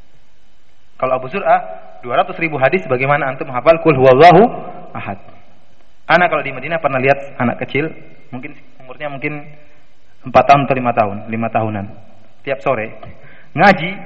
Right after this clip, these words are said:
Al-Quran seperti Qul Huwallahu Ahad semuanya. Anak baru lihat seumur hidup ada anak kecil di Madinah itu ngaji Al-Quran itu seperti Qul Huwallahu Ahad semua. Artinya kita ngikutinnya susah gitu. Karena sep-, ngajinya seperti Qul Huwallahu Ahad semua.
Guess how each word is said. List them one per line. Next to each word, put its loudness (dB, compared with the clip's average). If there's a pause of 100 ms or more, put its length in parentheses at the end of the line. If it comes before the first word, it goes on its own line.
(400)
Al-Quran 0
seperti -4
Qul -2
Huwallahu 6
Ahad 4
semuanya. 4 (1000)
Anak -6
baru -8
lihat -2
seumur -6
hidup -8 (540)
ada 2
anak 0
kecil -4
di -6
Madinah -6
itu -10
ngaji -6
Al-Quran -8
itu -16
seperti -16
Qul -14
Huwallahu -10
Ahad -14
semua. -16 (2500)
Artinya -8
kita -6
ngikutinnya -4
susah -6
gitu. -8 (720)
Karena -6
sep-, -16
ngajinya -8
seperti -10
Qul -6
Huwallahu -2 (240)
Ahad -10
semua. -4